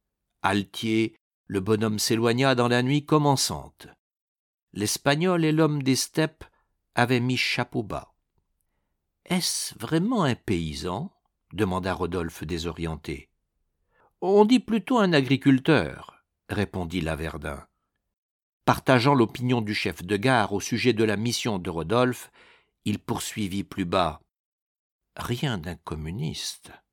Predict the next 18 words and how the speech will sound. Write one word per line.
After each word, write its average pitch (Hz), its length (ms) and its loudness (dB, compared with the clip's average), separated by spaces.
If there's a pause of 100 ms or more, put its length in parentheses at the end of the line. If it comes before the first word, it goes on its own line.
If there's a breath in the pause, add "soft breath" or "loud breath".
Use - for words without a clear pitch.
(760)
Il 90 220 -4
a 87 80 -2
son 92 280 -4
fils 107 320 -6
bottier 95 500 -4
à 76 60 -10
pipeau. 82 600 -8 (720)
Vous 135 100 -8
pourrez 139 240 -2
le 123 80 0
voir 120 200 -2
demain, 120 380 -2
le 82 120 -6
fils. - 480 -8 (460)
Il 107 140 -2
est 107 140 0
en 98 80 0
congé. » 80 640 -6